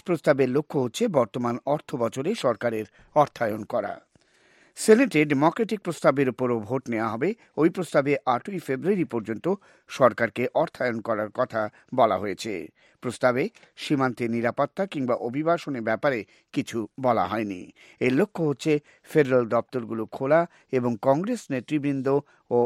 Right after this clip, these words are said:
হোয়াইট হাউসের মধ্যে একটি চুক্তি সম্পাদন করা। যুক্তরাষ্ট্রের প্রেসিডেন্ট ডোনাল্ড ট্রাম্প বলছেন যে তিনি এবং কংগ্রেস সরকারি দপ্তরগুলো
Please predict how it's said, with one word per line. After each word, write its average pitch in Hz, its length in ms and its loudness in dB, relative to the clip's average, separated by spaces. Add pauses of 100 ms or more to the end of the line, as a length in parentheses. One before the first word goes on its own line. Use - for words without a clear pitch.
(160)
হোয়াইট 151 360 0
হাউসের 135 300 -2
মধ্যে 117 320 -4 (340)
একটি 117 280 -6 (320)
চুক্তি 160 380 -4
সম্পাদন 107 540 -6
করা। 90 320 0 (1120)
যুক্তরাষ্ট্রের 302 540 2
প্রেসিডেন্ট 226 440 -2
ডোনাল্ড 185 340 4
ট্রাম্প 175 240 0
বলছেন 165 320 -2
যে 160 80 -4
তিনি 160 360 -4
এবং 185 260 -4
কংগ্রেস 156 360 0 (200)
সরকারি 139 560 -4 (320)
দপ্তরগুলো 143 520 2